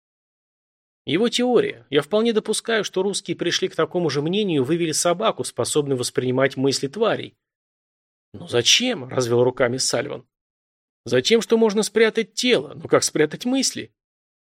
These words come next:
"Поиск при помощи собак. Они отдали нам уже отработанную технологию, а сами перешли на новый уровень. Выходит, наш профессор прав, а все сидевшие в зале совета попросту кучка идиотов".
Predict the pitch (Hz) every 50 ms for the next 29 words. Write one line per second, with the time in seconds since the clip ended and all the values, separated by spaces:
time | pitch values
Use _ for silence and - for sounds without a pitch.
0 | _ _ _ _ _ _ _ - - 120 139 143 147 - - - - 151 151 151
1 | 196 202 196 190 185 - - 175 - - 202 202 202 226 214 151 131 - - _
2 | _ - - _ _ - 131 139 147 175 190 196 180 175 180 196 190 196 196 196
3 | 190 196 190 175 180 190 185 185 185 185 180 190 196 185 - 180 170 156 131 -
4 | 143 - 175 165 151 165 196 214 214 180 170 151 131 - - 185 175 170 156 -
5 | 165 165 160 - - 170 160 160 170 170 165 175 202 185 131 - - 127 - -
6 | _ _ _ _ _ _ _ _ _ - 127 156 - 214 220 196 - - 220 208
7 | - - 214 220 208 - - 226 - - 220 190 - - 226 240 233 170 - -
8 | 131 - - - 143 - - 151 143 160 156 - - 147 139 123 135 151 143 139
9 | 127 - - 143 147 185 196 - 175 - - 160 147 - 156 - - - 143 -
10 | - 185 - - - - 151 151 147 185 214 175 131 - - - - -